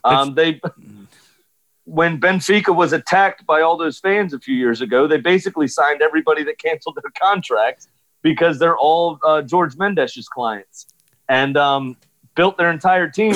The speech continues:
Speaker 1: around this Portuguese contingent, but yet still, uh, identify as a, uh, English club.
Speaker 2: Excellent.
Speaker 1: So there you go.
Speaker 2: I mean, I mean, you, you copped out and didn't pick a fucking whiskey, but that's okay. We'll, we won't hold that against you this time. You know, you can't
Speaker 1: I think
Speaker 2: complete
Speaker 1: it's
Speaker 2: your
Speaker 1: pretty funny.
Speaker 2: assignments.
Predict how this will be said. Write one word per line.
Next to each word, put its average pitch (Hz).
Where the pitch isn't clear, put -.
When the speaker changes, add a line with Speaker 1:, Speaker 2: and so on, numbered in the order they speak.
Speaker 1:
around 147
this 156
Portuguese 160
contingent, 143
but 147
yet 170
still, 185
uh, 160
identify 170
as 151
a, 165
uh, 160
English 170
club. 214
Speaker 2:
Excellent. 311
Speaker 1:
So 147
there 160
you 160
go. 170
Speaker 2:
I 247
mean, 156
I 160
mean, 135
you, 120
you 113
copped 127
out 120
and 98
didn't 110
pick 110
a 107
fucking 107
whiskey, 156
but 208
that's 294
okay. 285
We'll, 123
we 143
won't 131
hold 120
that 110
against 104
you 95
this 92
time. 92
You 123
know, 110
you -
can't 139
Speaker 1:
I 127
think 185
Speaker 2:
complete -
Speaker 1:
it's 151
Speaker 2:
your -
Speaker 1:
pretty 139
funny. 139
Speaker 2:
assignments. -